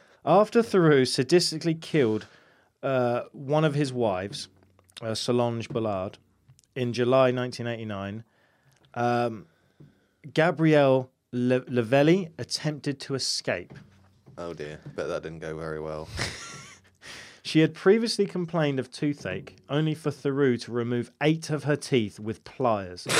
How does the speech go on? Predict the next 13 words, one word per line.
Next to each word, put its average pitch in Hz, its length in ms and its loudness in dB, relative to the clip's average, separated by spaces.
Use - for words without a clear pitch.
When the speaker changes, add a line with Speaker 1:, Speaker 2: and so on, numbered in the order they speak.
Speaker 2:
Oh, - 480 2
nice. 135 680 -4
Speaker 1:
Among 156 500 4
other 160 300 6
forms 127 560 4
of 120 160 -2
mutilation 120 920 -2
she - 180 -2
had 143 140 6
suffered 170 420 2
at 147 140 2
his 135 120 -2
hands, 101 540 -6